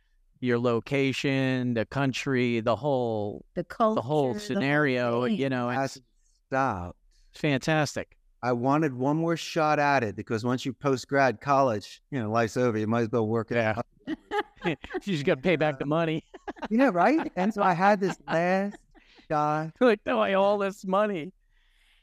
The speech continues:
Speaker 2: Now, I understand, and I see behind you that you have, um, a love of restoring pinball machines. You have, like, a, um, a, a
Speaker 1: Huge,
Speaker 2: very
Speaker 1: huge collection.
Speaker 2: large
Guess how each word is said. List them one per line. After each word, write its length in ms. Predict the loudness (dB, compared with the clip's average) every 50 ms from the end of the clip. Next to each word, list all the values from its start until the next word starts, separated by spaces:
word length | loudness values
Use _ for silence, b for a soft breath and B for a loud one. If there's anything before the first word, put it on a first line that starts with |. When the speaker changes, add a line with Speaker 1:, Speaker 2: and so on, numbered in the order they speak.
| _ _
Speaker 2:
Now, 380 | 0 2 4 4 4 4 4 4
I 200 | 2 2 2 2
understand, 680 | 2 0 0 0 -2 -4 -4 -2 0 2 2 2 2
and 160 | 2 2 2
I 100 | 2 0
see 280 | 0 -2 -4 -4 -4 -4
behind 720 | -2 -2 -2 -2 -2 0 0 0 2 2 2 2 0 0 0
you 300 | -2 -4 -4 -4 -6 -4
that 280 | -2 0 0 0 -2 -2
you 280 | -4 -2 -2 -4 -4 -2
have, 560 | 0 2 2 2 0 0 0 -2 -2 -2 -4 -8 _ _ _ _ _ _ _ _ _ _ _ _
um, 420 | 0 2 2 4 2 2 0 0 0
a 100 | 2 2
love 600 | 2 2 2 2 4 4 4 4 4 2 2 0 -4 -4 0
of 280 | 2 2 2 0 -2
restoring 1000 | -4 -4 -4 -4 -6 -10 -4 0 2 2 4 4 4 4 2 2 0 -2 -2 -4
pinball 500 | -4 -2 -2 -2 0 0 0 0 0 0
machines. 500 | -2 -2 -4 -4 -2 0 0 0 0 2
You 100 | 2 2
have, 260 | 4 4 2 2 2
like, 280 | 0 -2 -2 -2 -2 -2
a, 220 | 0 0 0 -2 -4
um, 540 | -4 -4 -4 -4 -4 -6 -6 -8 -8 -12 -14 -20 _ _ _ _ _ _ _ _ _ _ _ _ _ _ _ _ _ _ _ _ _ _
a, 60 | -4
a 40 | -2
Speaker 1:
Huge, 480 | 0 2 2 2 2 0 -2 -2 -2 0
Speaker 2:
very 600 | 4 6 6 6 6 4 2 2 2 0 0 -2
Speaker 1:
huge 140 | -2 -2 -2
collection. 520 | 0 0 2 0 0 -2 -4 -6 -6 -2
Speaker 2:
large 720 | -2 0 0 2 2 0 0 -2 -4 -8 -12 -14 -18 -20